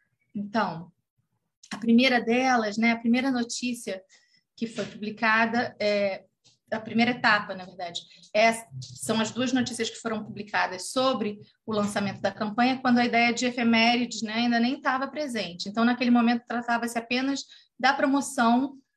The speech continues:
da campanha, enfatizando o caráter inusitado daquela visita pro, ao Congresso. É, os dois jornais publicaram notícias. O Globo foi um, um pequeno texto legenda e a Folha um, um box de quase um quarto de página que destacou principalmente a fala do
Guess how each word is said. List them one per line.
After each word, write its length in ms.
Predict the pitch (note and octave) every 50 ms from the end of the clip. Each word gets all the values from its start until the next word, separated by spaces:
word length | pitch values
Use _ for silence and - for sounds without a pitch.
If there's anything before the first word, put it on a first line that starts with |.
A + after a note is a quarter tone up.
| _ _ -
da 120 | A3 G#3+
campanha, 320 | G#3 A#3 A3+ A3+ C4 C4 C#4
enfatizando 420 | C4+ C#4 C#4 C#4 - C#4 C4 C4+
o 40 | C4+
caráter 440 | C#4 C4 B3 A#3+ A#3 - C4 B3 A#3
inusitado 840 | B3 A3+ B3+ B3+ A3+ A#3 A3+ - A#3+ A3 A3+ A3+ A3+ A3+ A#3 A#3 A3+
daquela 240 | A#3+ A#3 B3 B3 A#3+
visita 360 | A3 A#3 A#3 A#3+ - B3 A#3+
pro, 240 | A#3+ - B3+ B3 - _
ao 140 | - A3 A3
Congresso. 640 | B3 C4 C4 B3 G#3+ F#3+ F3 F3 F3 - - G#3 - - - - - - _ _ -
É, 160 | A3 G#3+ G#3+ C4
os 120 | A3+ G#3
dois 200 | G#3+ C#4 C#4+ D4
jornais 400 | C#4 C#4+ C#4+ C4+ B3+ B3 B3+ B3
publicaram 540 | - - A3+ A#3 B3 - - A3 A3+ A#3 A#3
notícias. 640 | B3 C4 B3+ - - F#3+ E3+ - - - F3+ F3+
O 100 | G#3+ A3+
Globo 440 | A3 A#3 A#3 B3 C4 C#4+ C#4 - - - -
foi 100 | C#4 C#4
um, 160 | B3+ C4 C4 B3+
um 120 | B3 A#3
pequeno 360 | A#3+ - - - D#4 E4+ F4+
texto 300 | - C#4+ C4+ - - C#4+
legenda 720 | C4 B3 A#3 A3+ A3 G#3+ G#3+ A3 A#3+ C4 C#4+ E4+ F#4+ - - - - -
e 60 | A#3+
a 100 | C4 C#4
Folha 380 | - - C#4+ C#4 C#4 C#4+ D#4+ D#4
um, 220 | D#4 D#4 C#4+ B3+
um 80 | B3+ A#3
box 320 | A#3+ C4 C4+ C4+ - -
de 80 | - -
quase 300 | - C#4+ D4+ E4+ E4+ F4
um 80 | E4+ -
quarto 280 | C#4+ C4 - - - A3
de 100 | A#3+ A#3
página 500 | - A#3 A3 A3 A3+ A#3+ A#3 B3+ C4 B3+
que 100 | C4 A#3
destacou 400 | A3+ - - B3+ B3 B3+ B3 A#3+
principalmente 640 | C#4+ D4 E4 - - C4 B3+ B3 B3+ C4 C4 C4
a 60 | B3+ B3
fala 260 | - B3 B3 B3 B3
do 320 | G#3+ A#3+ B3 B3 B3 -